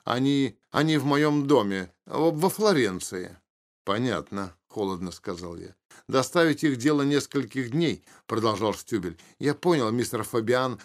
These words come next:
что у вас мало времени». Он повернулся к Фабиану. «Вы говорили мне, что господин уезжает в конце недели».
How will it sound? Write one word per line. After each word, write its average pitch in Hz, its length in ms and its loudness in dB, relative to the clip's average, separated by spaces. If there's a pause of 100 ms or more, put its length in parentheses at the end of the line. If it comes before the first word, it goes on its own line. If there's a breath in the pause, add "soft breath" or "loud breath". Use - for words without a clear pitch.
что - 220 0
у 117 40 2
вас 123 280 0
мало 127 340 2
времени». 113 460 0 (380)
Он 117 180 -4
повернулся 110 580 -2
к - 60 -16
Фабиану. 104 600 -2 (240 loud breath)
«Вы 165 180 4
говорили 165 420 4
мне, 165 300 2 (140 loud breath)
что - 240 -2
господин 147 600 4
уезжает 151 560 2
в - 60 -12
конце 151 400 0
недели». 165 560 0